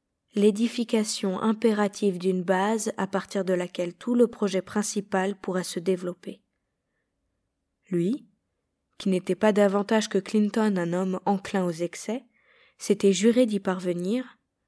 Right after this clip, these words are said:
alors qu'il survolait à bord d'un hélicoptère le site dont il ne percevait rien d'autre qu'une impénétrable étendue verte.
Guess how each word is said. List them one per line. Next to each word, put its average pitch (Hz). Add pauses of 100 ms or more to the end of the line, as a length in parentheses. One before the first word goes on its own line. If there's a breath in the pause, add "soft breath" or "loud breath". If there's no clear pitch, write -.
(240)
alors 190
qu'il 190
survolait 196
à 208
bord 185
d'un 175
hélicoptère 185
le 170
site -
dont 175
il 175
ne 175
percevait 180
rien 185
d'autre 196
qu'une 185
impénétrable 180
étendue 175
verte. -